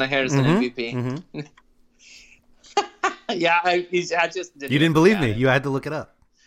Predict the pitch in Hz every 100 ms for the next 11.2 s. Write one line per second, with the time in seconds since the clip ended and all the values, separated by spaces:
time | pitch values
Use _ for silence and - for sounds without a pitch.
0 | _ _ _ _ - - _ - _ _
1 | 156 196 190 135 120 113 156 - - -
2 | - - - - 170 196 - - 453 113
3 | 415 196 220 254 233 _ _ _ _ _
4 | _ _ _ _ _ - - - - _
5 | _ _ _ _ _ 190 214 190 190 -
6 | _ 175 180 208 190 180 170 143 208 202
7 | 185 180 151 147 151 143 143 131 139 -
8 | - 139 131 117 110 113 131 120 113 107
9 | - 139 113 123 139 - 120 - 107 131
10 | 120 107 - 107 104 - - 117 113 107
11 | 104